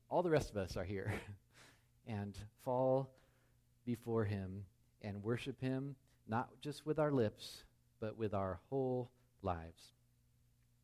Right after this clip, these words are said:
Here's what I'd kinda like to suggest, is that sometimes we get hung up on the whale in Jonah because the real message is,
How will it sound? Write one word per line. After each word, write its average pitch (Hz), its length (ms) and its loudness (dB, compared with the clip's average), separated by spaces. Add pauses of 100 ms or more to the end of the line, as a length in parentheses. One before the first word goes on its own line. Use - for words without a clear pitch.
(1200)
Here's 190 160 -12
what 143 200 -4 (720)
I'd 123 160 -8
kinda 123 240 -6
like 107 160 -4
to - 80 -18
suggest, 92 640 -14 (1300)
is 147 160 -6
that 151 280 0
sometimes 208 360 -2
we 208 100 0
get 156 200 2
hung 151 280 -2
up 160 240 0
on 117 400 0 (160)
the 113 100 0
whale 117 520 2 (320)
in 135 180 -4
Jonah 143 400 -4 (920)
because 151 580 4 (640)
the 147 80 0
real 160 260 4
message 196 640 -2
is, 127 420 0